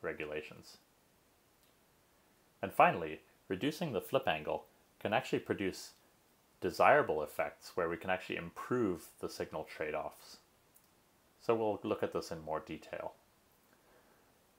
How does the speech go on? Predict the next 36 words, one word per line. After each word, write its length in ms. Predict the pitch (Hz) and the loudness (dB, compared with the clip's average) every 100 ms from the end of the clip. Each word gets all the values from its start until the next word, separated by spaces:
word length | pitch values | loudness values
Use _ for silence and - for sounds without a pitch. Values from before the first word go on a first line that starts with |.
| _ _ _ _ _ _ _ _ _ _ _ | _ _ _ _ _ _ _ _ _ _ _
So 160 | - | -2
recall 340 | 104 101 170 233 | -2 2 4 4
from 180 | 180 147 | 2 0
a 60 | |
previous 540 | - - 120 113 98 95 | 0 0 2 2 2 2
lecture 480 | 87 - - 73 - _ _ _ _ - | 0 0 -8 -8 -10 _ _ _ _ 2
that 320 | 104 98 - - _ _ _ _ _ _ - | 6 6 4 -14 _ _ _ _ _ _ -6
you 80 | |
can 200 | 107 104 | -4 -4
have 180 | 95 110 | 2 4
a 80 | 98 | 4
spin 320 | - - 170 | 0 2 4
echo 280 | 143 - 120 | 2 4 4
forming 680 | - - 120 110 78 78 76 _ | 4 2 2 2 -2 -8 -16 _
when 160 | - 98 | -6 -2
you 100 | 98 | 0
have 160 | 98 95 | 2 2
a 80 | |
reduced 640 | 87 82 82 - 120 - - | 0 -2 -8 -2 -2 -4 -8
refocusing 680 | 101 87 - 92 - 90 82 | -6 -4 0 -2 -2 -12 -8
angle. 380 | 78 78 - - - _ | -6 -6 -10 -12 -18 _
So 160 | - 101 | -6 -4
here 200 | - 151 | 0 2
we're 100 | 151 | 2
using 340 | 101 98 95 | 0 0 0
a 60 | 78 | 0
one 240 | 80 101 | 4 4
hundred 280 | 120 131 - | 4 -6 -8
and 160 | 107 92 | -10 -10
twenty 380 | - 104 101 92 | -6 -4 -4 -6
degree 360 | - - 80 | -8 -6 -6
pulse. 520 | 78 - 76 71 - - _ _ - - | -6 -2 -2 -2 -14 -20 _ _ -20 -8
So 80 | 98 | -2
we 80 | 87 | 2
have 160 | 90 | 4
our 240 | 85 80 | 6 4